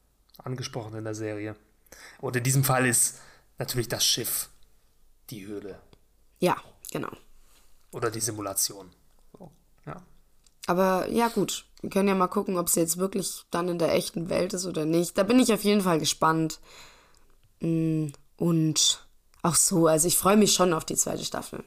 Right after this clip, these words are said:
Speaker 2: Ich bin, ich, ich mag die Charaktere und ich bin, wenn ich Serien gucke, auch sehr character-driven. Also mir
Speaker 1: Ja.
Speaker 2: ist dann teilweise, es ist so eine Charakterentwicklung beziehungsweise halt so ein soziales Gefüge fast wicht-,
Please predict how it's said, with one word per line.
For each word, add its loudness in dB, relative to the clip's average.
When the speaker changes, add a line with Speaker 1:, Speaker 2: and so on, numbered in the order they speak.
Speaker 2:
Ich -8
bin, 0
ich, 0
ich -2
mag 4
die -2
Charaktere 2
und 0
ich -8
bin, 0
wenn -2
ich -4
Serien 2
gucke, -4
auch 0
sehr 0
character-driven. 2
Also 2
mir 4
Speaker 1:
Ja. 2
Speaker 2:
ist 0
dann 0
teilweise, 2
es 0
ist 2
so 2
eine 2
Charakterentwicklung 0
beziehungsweise -2
halt 0
so -2
ein -4
soziales 0
Gefüge -2
fast -6
wicht-, -4